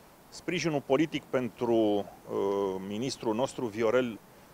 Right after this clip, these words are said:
Ilie, este menținut. Deci nu suntem de acord cu vreo propunere de demisie proprie, de a, a lua în considerație un act de demisie, pentru că noi am acordat sprijinul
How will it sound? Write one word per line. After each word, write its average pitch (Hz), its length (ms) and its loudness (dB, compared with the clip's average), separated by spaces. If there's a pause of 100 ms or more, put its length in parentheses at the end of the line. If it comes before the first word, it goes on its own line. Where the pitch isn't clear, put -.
(220)
Ilie, 143 300 -2
este 196 320 2
menținut. 165 640 2 (360)
Deci 143 280 -2
nu 175 500 6
suntem 113 680 0
de 101 80 6
acord 175 400 4 (500)
cu 151 360 2 (180)
vreo 123 180 4
propunere 131 760 2
de 139 300 4 (580)
demisie 143 680 2
proprie, 131 520 6
de 104 160 2
a, 113 200 4
a 98 320 2 (300)
lua 143 200 8
în 139 80 0
considerație 120 720 2
un 127 100 0
act 143 140 2
de 113 60 -2
demisie, 143 440 -2
pentru 180 280 -4
că 175 140 -4
noi 190 100 2
am 180 140 4
acordat 160 440 4 (500)
sprijinul 131 800 -2